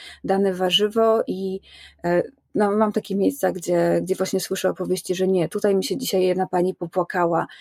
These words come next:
bo nie była w stanie zapłacić za coś, za co była w stanie zapłacić wcześniej. No ale co ja jej powiem? Takie są ceny w skupie. E,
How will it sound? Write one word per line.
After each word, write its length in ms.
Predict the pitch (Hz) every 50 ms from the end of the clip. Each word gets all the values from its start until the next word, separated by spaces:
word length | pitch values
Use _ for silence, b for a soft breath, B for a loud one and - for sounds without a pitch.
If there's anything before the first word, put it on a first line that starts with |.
| B B B _ -
bo 240 | 196 190 190 190 185
nie 140 | 185 185 170
była 200 | 180 180 180 175
w 60 | -
stanie 380 | - - 190 185 180 175 175
zapłacić 540 | 170 175 170 - 190 147 143 - - 170 -
za 160 | - 190 180
coś, 240 | 175 - 220 226 220
za 100 | 196 196
co 160 | 175 - 190
była 180 | 175 180 185 180
w 60 | 175
stanie 280 | - - 180 175 170 165
zapłacić 500 | 175 165 _ - 180 170 - 170 151 -
wcześniej. 420 | - - 170 175 - 220 240 277 B B B B B
No 100 | - -
ale 180 | - - 220 220
co 200 | - - 254 247
ja 140 | 233 214 196
jej 140 | 185 175 -
powiem? 300 | - 254 - 147 196 -
Takie 240 | - 220 - 240
są 180 | - - 220 220
ceny 260 | - - 214 214 208
w 60 | -
skupie. 540 | - - - - 190 180 - - - 160 165 B B B B B B B B B -
E, 200 | 185 180 185 -